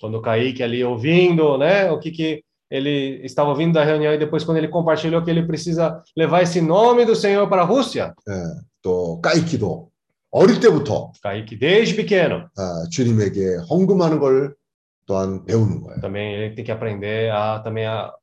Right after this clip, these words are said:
Speaker 1: ofertar ao Senhor.
Speaker 2: 아, 우리가 가진 돈은 그냥 어, 사탕 사 먹는데, 초콜릿 사 먹는데, 장난감을 사 먹는 데만 쓰이는 것이 아니라
Speaker 1: É,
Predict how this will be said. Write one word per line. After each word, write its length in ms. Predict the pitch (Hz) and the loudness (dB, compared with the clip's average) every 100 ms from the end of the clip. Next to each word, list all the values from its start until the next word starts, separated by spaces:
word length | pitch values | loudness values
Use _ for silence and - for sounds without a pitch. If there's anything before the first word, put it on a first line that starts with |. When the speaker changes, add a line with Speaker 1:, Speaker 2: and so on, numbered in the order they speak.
| _ | _
Speaker 1:
ofertar 500 | 190 185 196 170 143 | 0 2 0 2 2
ao 120 | 120 | 2
Senhor. 340 | 110 113 92 85 | -2 -8 -10 -10
Speaker 2:
아, 380 | 95 87 82 65 _ | -10 -8 -10 -14 _
우리가 280 | 156 147 147 | 0 4 4
가진 300 | 139 139 127 | 4 0 -2
돈은 580 | 120 123 127 143 190 - _ _ _ _ _ | 0 2 2 0 -2 -8 _ _ _ _ _
그냥 460 | 160 165 160 156 - _ _ 120 | 2 2 2 -4 -10 _ _ -2
어, 360 | 127 123 117 | 2 2 2
사탕 340 | 113 202 208 208 | 0 0 2 4
사 100 | 180 | 4
먹는데, 720 | 190 185 175 175 170 165 - | 4 4 4 4 4 2 -6
초콜릿 420 | - 220 220 202 196 | -2 4 6 6 4
사 180 | 180 180 | 2 2
먹는데, 500 | 175 170 170 170 170 | 2 2 2 2 2
장난감을 520 | 165 226 226 214 190 | 4 2 4 2 4
사 120 | 175 175 160 165 | 2 2 -2 -4
먹는 240 | 160 156 | -4 0
데만 220 | 156 160 | 2 2
쓰이는 480 | 151 214 175 160 143 | 0 0 2 2 0
것이 240 | 135 131 | -2 0
아니라 480 | 147 123 104 123 - | 0 2 2 0 -4
Speaker 1:
É, 160 | 95 | -10